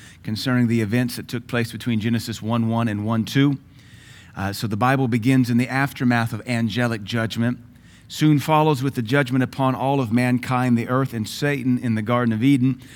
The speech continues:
And of course, it concludes with divine eternal judgment. So even though we can justly call the Bible a book of hope and a book of salvation,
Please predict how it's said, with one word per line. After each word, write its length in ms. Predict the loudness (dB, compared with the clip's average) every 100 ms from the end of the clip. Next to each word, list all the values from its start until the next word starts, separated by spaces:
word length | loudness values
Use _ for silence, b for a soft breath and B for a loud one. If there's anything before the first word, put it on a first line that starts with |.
| B B
And 120 | -6
of 60 | -4
course, 340 | -2 -2 -2
it 80 | -4
concludes 600 | -4 -2 2 4 4 2
with 180 | -6 -2
divine 580 | -2 0 2 2 2 0
eternal 460 | -2 -2 -2 -2 -2
judgment. 480 | -2 -2 -4 -10 -14 -20 B B B
So 200 | -2 4
even 300 | 4 4 2
though 160 | 2 2
we 160 | 0 0
can 400 | 2 2 0 -2
justly 580 | 0 0 -2 -2 -2
call 300 | -2 -2 -2
the 100 | -2
Bible 420 | -2 0 0 -2 -2
a 100 | -2
book 240 | -2 -2
of 100 | -2
hope 380 | 0 -2 -2 -10 -6
and 140 | -4
a 20 | -2
book 220 | -2 -4
of 80 | -6
salvation, 720 | -2 -2 0 -2 -4 -6